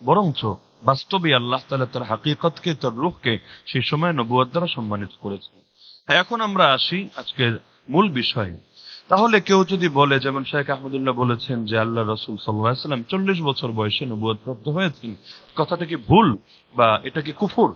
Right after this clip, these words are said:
যে কারণে তাকে কাফের বলা যাবে? না, বরং বিষয়টা এমন না।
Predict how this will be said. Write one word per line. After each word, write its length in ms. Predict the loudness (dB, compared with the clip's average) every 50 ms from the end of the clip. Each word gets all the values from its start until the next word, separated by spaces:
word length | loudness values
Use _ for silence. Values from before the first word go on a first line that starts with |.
| -4 -18 -20 -20 -16 _ -2
যে 120 | -2 0
কারণে 300 | 2 2 2 2 0 0
তাকে 200 | -2 -2 -6 -4
কাফের 380 | 0 2 2 2 2 0 -4 -4
বলা 240 | -2 0 0 2
যাবে? 340 | 2 2 2 2 2 0 -4 -4 -6 -2
না, 220 | -2 0 0 -2 -4 _ _ -4 0
বরং 240 | 2 2 2 0 -2
বিষয়টা 420 | -4 -4 -2 -2 -2 -2 -2 0
এমন 280 | 0 0 0 0 -2 -2
না। 180 | -4 -6 -6